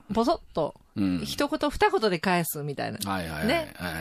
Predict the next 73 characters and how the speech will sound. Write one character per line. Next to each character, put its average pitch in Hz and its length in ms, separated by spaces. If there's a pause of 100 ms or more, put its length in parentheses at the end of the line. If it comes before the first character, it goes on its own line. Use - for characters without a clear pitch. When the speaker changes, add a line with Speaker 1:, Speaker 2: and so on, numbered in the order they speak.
(120)
Speaker 1:
別 349 240
に、 381 240
あ 339 80
の、 330 140
お 330 80
店 370 240
の 381 120
売 359 60
り 359 120
込 440 180
み 427 80
を 415 80
す 381 120
る 349 120
気 349 100
満 339 200
々 330 200
で 320 240
来 294 100
ら 294 60
れ 285 80
た 185 80
わ 170 100
け 180 120
じ 208 80
ゃ 220 40
な 220 120
く 240 80
て。 175 100
Speaker 2:
ね、 - 0
わ 143 140
け - 20
じ 220 80
ゃ - 20
な 208 100
い。 - 20
だ - 0
か - 0
ら、 196 180
ま 208 200
あ、 - 20
あ 170 40
の 165 300
ね、 190 300
岩 165 100
本 160 140
さ 156 100
ん 151 80
と 143 80
か 131 80
僕 127 160
と 131 60
か 120 140
飲 117 220
み 120 60
に 123 120
行 131 100
っ - 20
て 147 140
て、 139 360 (540)
Speaker 1:
う - 40
ん。 - 40
Speaker 2:
で、 214 380
ま 202 100
あ、 151 60
そ 214 100
ん - 20
な 208 80
話 185 260
に 135 60
な 127 140
る 233 60
や 226 160